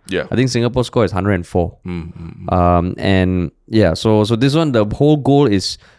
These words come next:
Speaker 2: to come up with, like, um, a, a set of,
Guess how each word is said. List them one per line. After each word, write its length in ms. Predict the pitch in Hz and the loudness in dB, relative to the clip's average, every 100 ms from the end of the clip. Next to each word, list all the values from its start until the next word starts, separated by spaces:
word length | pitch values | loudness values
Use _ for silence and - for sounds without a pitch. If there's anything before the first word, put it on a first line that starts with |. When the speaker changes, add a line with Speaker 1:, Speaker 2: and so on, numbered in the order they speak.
| _ | _
Speaker 2:
to 560 | 107 101 95 95 92 85 - - | 2 4 4 4 2 0 -6 -6
come 180 | 110 117 | -2 0
up 180 | - 85 | 0 -2
with, 160 | 85 | -2
like, 300 | 69 82 80 | 0 0 0
um, 340 | 87 85 85 - | -2 -2 -4 -4
a, 220 | 85 - | -4 -4
a 20 | |
set 380 | - - 139 - 85 | -4 -4 -4 -2 -2
of, 320 | 87 - | -2 -6